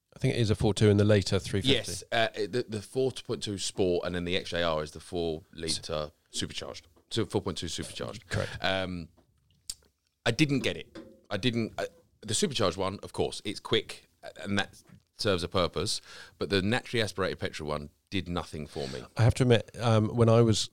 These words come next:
Speaker 1: looking to buy a big sim, 'cause back in the, the reason I got the D two was so that I could tow a show car to shows. Um, uh, my dad had an X, uh, Mark two Jag, which was what we were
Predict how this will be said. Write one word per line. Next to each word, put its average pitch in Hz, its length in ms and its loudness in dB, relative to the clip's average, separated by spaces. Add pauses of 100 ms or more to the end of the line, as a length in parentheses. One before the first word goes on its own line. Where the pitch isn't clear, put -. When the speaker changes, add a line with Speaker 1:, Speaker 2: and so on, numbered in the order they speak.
Speaker 1:
looking 110 300 2
to - 80 -4
buy 101 180 6
a 92 40 4
big 101 140 2
sim, 110 120 0
'cause 92 160 -4
back - 280 -2
in 117 60 2
the, 110 60 4
the 113 120 -2
reason 139 200 6
I - 20 8
got 120 120 4
the 107 60 2
D 104 140 4
two 87 260 0
was 101 160 -2
so 107 120 0
that 85 60 2
I 95 60 -2
could - 140 -8
tow 101 180 2
a 95 60 2
show 95 220 2
car 90 240 -2
to 87 100 -6
shows. - 400 -4 (220)
Um, 95 220 -4
uh, 98 200 -2
my 98 100 -2
dad 101 160 2
had 92 140 0
an 98 60 0
X, - 220 -4
uh, 95 300 2
Mark 98 320 2
two 98 220 -2
Jag, 82 340 -2
which - 220 -10
was 87 140 -8
what 85 120 -4
we 92 80 -6
were 90 60 -10